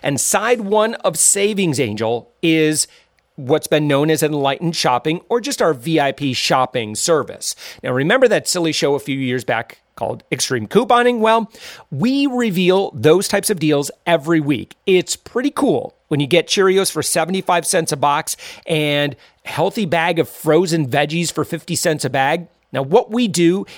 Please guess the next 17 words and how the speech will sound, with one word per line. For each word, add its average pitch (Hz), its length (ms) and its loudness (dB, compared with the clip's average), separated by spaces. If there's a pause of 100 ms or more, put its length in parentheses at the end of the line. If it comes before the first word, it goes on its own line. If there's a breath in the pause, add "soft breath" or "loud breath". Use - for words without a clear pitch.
is 156 120 -2
we 185 120 -4
take - 320 -6
that - 180 -2
massive 143 640 -2
database 147 460 0
of 139 80 -8
coupons 151 400 -4
I 151 80 -2
just 156 180 -4
talked 165 260 -4
about, 185 220 0 (220 loud breath)
and 170 180 -4
each 220 280 -2
week 214 180 -2
our 151 160 0 (100)
angels 180 600 0